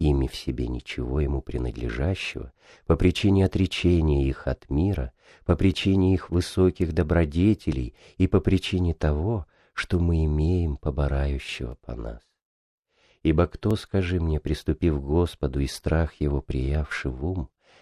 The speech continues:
не притворился естеством и, осияв себя божественными законами и делами, не соделал душу свою светлую и способную сиять божественными разумениями и помыслами?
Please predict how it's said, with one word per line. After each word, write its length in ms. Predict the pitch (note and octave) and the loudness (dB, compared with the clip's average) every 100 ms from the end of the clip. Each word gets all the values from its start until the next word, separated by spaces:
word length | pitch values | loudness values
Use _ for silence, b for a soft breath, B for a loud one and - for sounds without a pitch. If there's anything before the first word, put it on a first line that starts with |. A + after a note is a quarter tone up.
| - | 0
не 160 | F#2 G2+ | 2 4
притворился 800 | G#2+ G#2 G#2 G#2+ G#2 F#2 - F2 | 2 2 4 4 4 2 0 -2
естеством 920 | D2+ - D#2 - - D2+ F2 A#2+ E2 b b - | -2 -4 -6 -6 -6 0 0 0 -2 b b 2
и, 140 | G2 | 6
осияв 600 | G2+ - G2 G2+ G#2 F#2+ | 6 4 4 6 4 2
себя 280 | - E2+ F2+ | -2 0 2
божественными 800 | E2+ D#2+ F2 E2 - D2+ D2 C#2+ | 2 2 0 -2 -4 -2 0 0
законами 640 | C#2+ D2 E2 D#2+ C#2+ C#2 | -2 -2 -2 0 0 -2
и 160 | C2+ D2+ | -4 -6
делами, 680 | B1+ C2 B1+ F2+ F#2 B1+ - b b - | -4 -4 -2 -2 -2 -6 -10 b b 0
не 220 | F2+ G2+ | 2 2
соделал 680 | - F#2+ E2+ F2+ E2+ D2 C2 | 2 -2 2 2 2 0 -4
душу 360 | C2+ C2+ - | -6 -6 -8
свою 340 | - - B1 A1+ | -16 -8 -6 -6
светлую 760 | - B1 D#2+ G#2+ - F2+ F2 - b b b | -10 -6 -4 -4 -6 -8 -8 -12 b b b
и 80 | F#2+ | -4
способную 840 | - G2+ F#2+ - G2+ E2+ F2 F2 | 0 0 2 4 4 4 4 4
сиять 460 | D#2+ - E2+ E2+ D2 | 2 0 2 2 2
божественными 800 | D2+ D2+ E2 D#2+ - D2 C#2+ C2+ | 0 2 0 0 -2 -2 0 0
разумениями 920 | C#2 C2 C#2 C#2+ G#2 F#2+ C2+ A#1 - _ _ | -2 0 0 2 2 0 -2 -6 -12 _ _
и 100 | E2+ | -4
помыслами? 840 | - - C2 B1+ B1+ - A#1 A#1 | 2 4 4 0 -6 -8 -10 -10